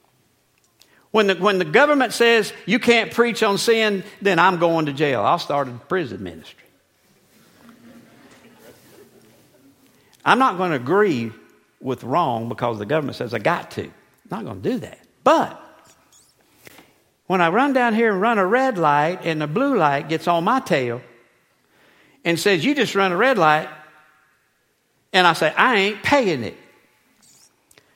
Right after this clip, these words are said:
I got a little citation from Florida in the mail this week.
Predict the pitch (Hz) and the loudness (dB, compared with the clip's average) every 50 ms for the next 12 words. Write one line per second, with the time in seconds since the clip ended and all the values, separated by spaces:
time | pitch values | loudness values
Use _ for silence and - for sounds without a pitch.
0 | _ _ _ _ _ _ _ _ _ - - 147 143 165 165 180 175 156 127 127 | _ _ _ _ _ _ _ _ _ -14 -12 -8 -6 -4 -4 -2 0 0 2 2
1 | 147 175 175 170 147 117 104 95 98 - - - - - - _ _ _ _ _ | 2 2 2 0 0 0 -2 -2 -4 -10 -16 -20 -20 -20 -20 _ _ _ _ _
2 | _ _ _ _ _ _ _ _ _ _ _ _ _ _ _ _ _ _ _ _ | _ _ _ _ _ _ _ _ _ _ _ _ _ _ _ _ _ _ _ _
3 | _ _ _ _ - - - 180 160 - - - 185 180 170 - - - - - | _ _ _ _ -8 -4 -2 -2 -2 -2 0 0 2 2 2 0 -2 -4 -6 -8
4 | - - - _ _ _ _ _ _ _ _ _ _ - 98 92 - - 165 160 | -12 -16 -20 _ _ _ _ _ _ _ _ _ _ -10 -10 -8 -4 -2 0 2
5 | 156 143 120 101 101 101 98 95 98 98 104 95 92 85 87 90 92 98 - - | 2 2 0 0 -2 -2 -2 -4 -4 -4 -4 -4 -4 -6 -8 -10 -10 -12 -12 -14
6 | - 104 - - _ - | -16 -16 -18 -20 _ -20